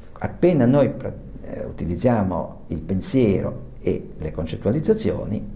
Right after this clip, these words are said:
dietro la porta compare subito il giudizio. Questo è buono, questo è cattivo, questo è vero, questo è falso, e le conseguenze, reazioni emozionali.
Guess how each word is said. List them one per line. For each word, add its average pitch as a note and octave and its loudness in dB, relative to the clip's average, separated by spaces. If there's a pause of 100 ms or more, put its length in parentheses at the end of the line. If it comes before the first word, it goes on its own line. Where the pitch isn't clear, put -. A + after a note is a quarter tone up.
(140)
dietro A#2+ 4
la C#3 6
porta - -6
compare - -2
subito - -8 (140)
il F#2+ 0
giudizio. - -10 (100)
Questo - -6
è - -2
buono, - 0
questo - -8
è - -10
cattivo, - -6
questo - -8
è - -4
vero, D3 -2
questo - -4
è - -2
falso, F3+ 0
e G#3+ 6
le C3+ -2
conseguenze, - -2
reazioni F3 0 (140)
emozionali. D#2+ -4